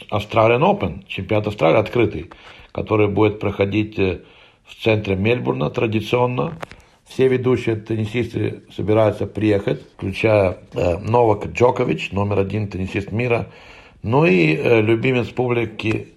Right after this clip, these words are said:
Рафаэл Надал, который давно не играл уже после травмы. И он, скорее всего, это будет его последний сезон. Все приглашаются на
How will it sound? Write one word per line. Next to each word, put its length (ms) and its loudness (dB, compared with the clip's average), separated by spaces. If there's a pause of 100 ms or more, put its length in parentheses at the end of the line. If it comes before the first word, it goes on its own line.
Рафаэл 500 4
Надал, 680 4
который 440 2
давно 340 2
не 140 -2
играл 260 4
уже 140 -2
после 280 -6
травмы. 580 -2 (520)
И 400 -2
он, 400 0
скорее 320 4
всего, 180 2
это 140 2
будет 220 2
его 80 4
последний 460 0
сезон. 500 -2 (720)
Все 180 0
приглашаются 840 2
на 400 -2